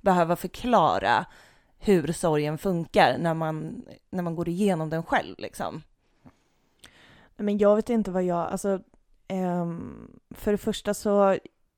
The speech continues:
Speaker 2: kan jag typ inte riktigt relatera till en, att ha en kärleksrelation där man inte har bestämt att man, man finns för varandra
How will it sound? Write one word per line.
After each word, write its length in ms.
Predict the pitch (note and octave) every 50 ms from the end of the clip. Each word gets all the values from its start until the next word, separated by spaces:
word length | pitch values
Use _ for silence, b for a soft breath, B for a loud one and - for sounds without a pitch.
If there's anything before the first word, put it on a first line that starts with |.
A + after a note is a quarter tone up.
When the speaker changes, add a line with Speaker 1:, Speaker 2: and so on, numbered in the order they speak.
| _ _
Speaker 2:
kan 260 | - G#3+ G#3 G3 G3
jag 260 | F#3+ F#3 F3+ F3 _
typ 240 | - - F3+ - -
inte 220 | F3 F3 - -
riktigt 320 | F3 F3 - - E3 - -
relatera 680 | E3+ F3+ E3+ F3 E3+ - - A#3+ A3 G3 F3+ F3 E3
till 300 | E3 - F3+ F3 E3+ E3+
en, 280 | E3+ E3 E3 E3 E3 D3+ b b b b b b b b b b b b b b b
att 140 | - G3+ -
ha 160 | - F#3 F#3
en 80 | F3 F3
kärleksrelation 1200 | - - A#3 G#3 F#3+ F3+ F3+ F3+ - - F#3+ F#3 F3+ F#3 F3+ - - A3+ A3+ G#3+ G#3 G3 F3+ F3+
där 200 | E3+ F#3+ F#3 F3+
man 200 | F3 F3 F3 F3+
inte 640 | F3+ F#3 F#3 E3+ - - _ F3 E3+ E3 D#3+ E3 E3 - _ _ _ _ _ _ _ _ _
har 220 | - - G3 F3+
bestämt 640 | F3 F3+ F3+ - - - A#3 A#3+ A3+ F#3+ E3 - -
att 160 | E3+ - -
man, 400 | F#3 F3 E3+ E3 E3 E3 E3+ - -
man 240 | _ F#3 F#3 F3 E3+
finns 400 | - - A3+ G#3+ G3+ F#3+ F#3 -
för 120 | - F#3 E3+
varandra 760 | E3+ E3 E3 D#3 D#3+ D#3+ D#3+ D#3+ D#3+ D#3+ E3 D#3+ D#3+ E3